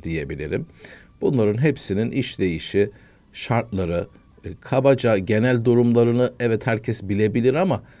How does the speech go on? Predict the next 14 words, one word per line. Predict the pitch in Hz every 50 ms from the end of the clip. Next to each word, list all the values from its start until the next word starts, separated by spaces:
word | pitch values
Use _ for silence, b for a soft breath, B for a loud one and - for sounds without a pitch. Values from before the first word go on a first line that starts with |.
| b b b b b -
iş | 139 139 - -
detaylarda | 123 117 113 - 120 110 110 110 107 104 92 101 107
saklı. | - - - 92 - - - 87 90 98 - - b b b b b b b b b - -
Bir | 127 117
hasar | 107 117 110 - - 117 113
olduğu | 113 110 107 101 110 110 110 104
zaman | 104 107 104 107 107 110 110 107 b b b b b b b -
nasıl | - 98 107 120 117 - - 123 120 - - -
yü-, | 143 107 101 101 104 104 101 98
yürüyor, | 101 107 107 98 98 92 92 95 92
hangi | 95 117 117 123 123 120 110
durumlarda, | 113 110 113 110 113 117 113 110 110 127
ne | 117 110 117 120 117
durumlarda, | 120 110 113 110 107 107 104 98 90 104 101 92